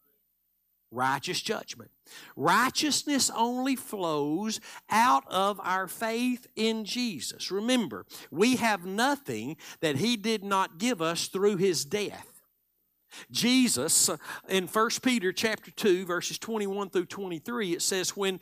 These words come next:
when He was reviled, He reviled not back. When He was threatened, He didn't threaten back. But yet He committed Himself to the one who judges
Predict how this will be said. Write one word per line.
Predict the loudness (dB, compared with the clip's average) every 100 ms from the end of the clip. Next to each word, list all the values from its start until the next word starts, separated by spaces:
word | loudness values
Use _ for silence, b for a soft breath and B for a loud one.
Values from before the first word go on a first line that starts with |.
| B B B
when | 2 4
He | 4
was | 4 2
reviled, | 2 2 2 4 6 6 4 4
He | 2
reviled | 2 0 2 4 4 4
not | 2 0 0
back. | -4 -4 -8 -10 -10 -10 _ _ _ b b
When | 0 4
He | 4
was | 4 2 2
threatened, | 4 4 2 -2 -6 0
He | 2
didn't | 2 0 0
threaten | -2 0 -2 -4
back. | -6 -6 -8 -14 -20 _ _ _ b b b
But | -2 0
yet | 4 4 4 2
He | 0
committed | 0 -4 2 2 2 2
Himself | 0 -2 0 -2 0 0 0
to | 2 4
the | 4
one | 2 2 2 2
who | 0 0
judges | 0 2 2 0 -2 -4 -4